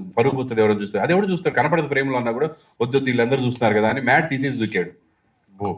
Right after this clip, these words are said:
Speaker 1: నైట్ నాలుగింటికి, అంటే మార్నింగ్ సెవెన్ నుంచి ఫైట్ జరుగుతుంటే తెల్లారుజాము నాలుగింటికి వాడు అక్కడికి వెళ్ళి ఆ గాల్లో ఇలా లేచి అక్కడ ఫ్లిప్ తిప్పి పడతాడు.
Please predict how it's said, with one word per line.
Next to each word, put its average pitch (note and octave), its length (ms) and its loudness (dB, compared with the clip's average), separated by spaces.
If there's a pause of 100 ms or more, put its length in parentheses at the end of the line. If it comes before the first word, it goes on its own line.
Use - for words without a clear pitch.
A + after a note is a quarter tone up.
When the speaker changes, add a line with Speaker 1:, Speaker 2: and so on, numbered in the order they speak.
Speaker 1:
నైట్ E3 340 0
నాలుగింటికి, C3+ 680 0
అంటే C3+ 360 -4 (160)
మార్నింగ్ D#3+ 680 -2
సెవెన్ C3 300 -2
నుంచి E3 280 -4
ఫైట్ C3+ 200 0
జరుగుతుంటే A#2 640 -6 (760)
తెల్లారుజాము F3+ 400 0
నాలుగింటికి D3 520 0
వాడు D3+ 320 0
అక్కడికి C#3 320 -8
వెళ్ళి B3 360 -8 (160)
ఆ - 40 -6 (100)
గాల్లో F3 240 4
ఇలా D#3+ 140 0
లేచి C3+ 400 -4
అక్కడ D3+ 200 -4
ఫ్లిప్ E3 360 -8
తిప్పి - 240 -12 (320)
పడతాడు. C3+ 340 2